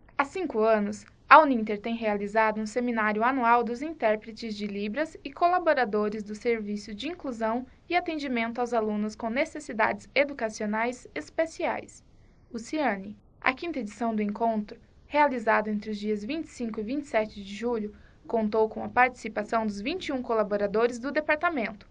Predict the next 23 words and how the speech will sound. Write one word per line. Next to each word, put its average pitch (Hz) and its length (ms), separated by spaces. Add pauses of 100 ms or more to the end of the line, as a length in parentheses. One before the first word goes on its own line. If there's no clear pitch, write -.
(140)
além 247 300
de 208 80
palestrantes 226 760
de 302 160
outros 254 340
setores. 220 680 (180)
Esse 330 240
evento 220 360
é 220 40
voltado 220 460
para 220 180
o 240 40
aprimoramento 220 760
dos 262 240
tios, - 420 (360)
tradutores 254 720
e 240 40
intérpretes 254 720
da 220 160
língua 294 260
brasileira 233 600
de 226 80
sinais, - 580